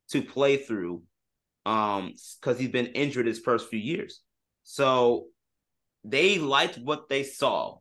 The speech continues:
out of Patrick Williams, and they understand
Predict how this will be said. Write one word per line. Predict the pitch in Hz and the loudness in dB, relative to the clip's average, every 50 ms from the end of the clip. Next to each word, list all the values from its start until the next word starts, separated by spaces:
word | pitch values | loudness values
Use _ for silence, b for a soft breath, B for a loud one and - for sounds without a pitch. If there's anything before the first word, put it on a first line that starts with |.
| _ _ _ _ _ _ _ _ | _ _ _ _ _ _ _ _
out | - 120 117 | 0 0 0
of | 110 110 - | 0 0 0
Patrick | 131 120 113 117 110 92 90 | 0 0 0 -2 -6 -10 -6
Williams, | 101 95 80 60 50 50 - - _ _ _ _ _ _ _ _ _ | -6 -6 -6 -8 -12 -18 -20 -20 _ _ _ _ _ _ _ _ _
and | 120 127 135 | 0 2 2
they | 147 160 - | 2 2 2
understand | 151 156 151 143 135 - - - - - 160 185 180 143 117 104 98 107 110 | 2 2 2 2 0 -2 -4 -10 -2 0 2 2 2 0 -2 -4 -6 -8 -10